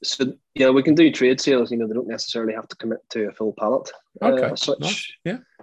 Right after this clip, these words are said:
Speaker 1: Uh, plus, uh, y-, like, likes of Diverse and Dan, uh, at Yup, uh, those
Speaker 2: Yeah.
Speaker 1: guys will g-, get you sorted with, with some of our stuff.
Speaker 2: Cool, okay.
Speaker 1: Re-, we've reached out to a couple of others,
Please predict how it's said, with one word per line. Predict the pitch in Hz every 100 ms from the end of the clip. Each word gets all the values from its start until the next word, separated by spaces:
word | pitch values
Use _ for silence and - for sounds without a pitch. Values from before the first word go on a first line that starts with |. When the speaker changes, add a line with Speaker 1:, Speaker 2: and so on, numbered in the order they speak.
| _
Speaker 1:
Uh, | - -
plus, | 135 120 - - - 117
uh, | 113 110
y-, | 123 104
like, | 110 - 104
likes | 113 107
of | 110
Diverse | 107 107 107 - - -
and | 107
Dan, | 101 104 107 107 107
uh, | 104 101 - - _ 101
at | -
Yup, | 104 113 _ _ _ -
uh, | 104 101
those | 104 120
Speaker 2:
Yeah. | 113
Speaker 1:
guys | 101 -
will | 101 - -
g-, | 120 -
get | 104
you | 101
sorted | - 104 104
with, | - - - -
with | -
some | 107 104
of | 104
our | 101
stuff. | - 117 - _ _ _ _ _ -
Speaker 2:
Cool, | 165 208 _ -
okay. | 147 - - _ -
Speaker 1:
Re-, | 151
we've | 147 151
reached | 170 185 165
out | 139
to | -
a | 127
couple | 131 117
of | 113
others, | 113 117 117